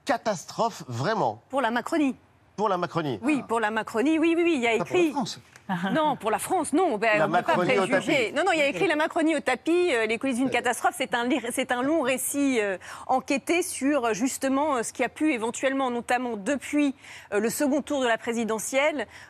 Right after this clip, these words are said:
Speaker 2: euh, conduire à cette situation, euh, qui, euh, n'avait pas été anticipée, en tout cas pas dans cette ampleur.
Speaker 1: Vous en racontez
Speaker 2: Euh,
Speaker 1: les coulisses d'ailleurs, et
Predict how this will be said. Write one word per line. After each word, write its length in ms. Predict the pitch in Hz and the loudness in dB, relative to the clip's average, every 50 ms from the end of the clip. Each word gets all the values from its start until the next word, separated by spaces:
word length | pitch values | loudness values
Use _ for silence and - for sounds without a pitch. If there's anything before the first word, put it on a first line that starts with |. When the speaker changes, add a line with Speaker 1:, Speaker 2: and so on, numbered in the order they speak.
| - 208 | -4 -4
Speaker 2:
euh, 60 | 196 | -4
conduire 500 | - - 269 311 254 226 247 302 330 247 | -2 0 0 0 2 2 2 2 2 2
à 60 | 240 | 0
cette 200 | - - 240 - | 0 -2 -4 -2
situation, 840 | - 247 220 - - 247 240 226 - - - 269 302 294 285 254 - - | -4 -4 -6 -4 -2 -2 -2 -2 -4 -4 -2 -2 0 0 0 -2 -2 -2
euh, 280 | - 208 196 196 190 - - | -2 -2 0 0 -2 -4 -4
qui, 400 | - - 247 247 240 233 226 - | -4 -2 0 2 2 0 0 -2
euh, 80 | - 202 | -2 -2
n'avait 260 | 196 196 196 202 214 | 0 0 0 0 0
pas 160 | - - 285 | 0 0 -2
été 180 | 269 226 - 254 | -2 0 -2 -2
anticipée, 520 | 226 220 - 254 233 - - 233 - 339 311 | -2 -2 -4 -4 -6 -4 -6 -4 -2 -2 -2
en 60 | 240 | -2
tout 80 | - 208 | -2 -4
cas 160 | - 302 285 | -2 -2 -2
pas 160 | - 294 277 | 0 0 -2
dans 140 | 247 226 196 | -2 -2 -4
cette 240 | - 226 196 - 233 | -4 -4 -2 -2 -2
ampleur. 540 | 220 - - 233 247 262 294 320 247 - - 131 | -2 -2 -2 0 0 2 2 0 -2 -4 -6 -6
Speaker 1:
Vous 180 | 135 131 127 143 | -6 -2 0 0
en 40 | |
racontez 300 | 135 131 - 208 208 196 | 2 2 2 2 0 0
Speaker 2:
Euh, 40 | 190 | 0
Speaker 1:
les 120 | 190 185 - | 0 0 -2
coulisses 260 | 160 180 165 156 - | -2 -2 0 0 0
d'ailleurs, 120 | 123 113 | 0 0
et 120 | 120 135 | 0 0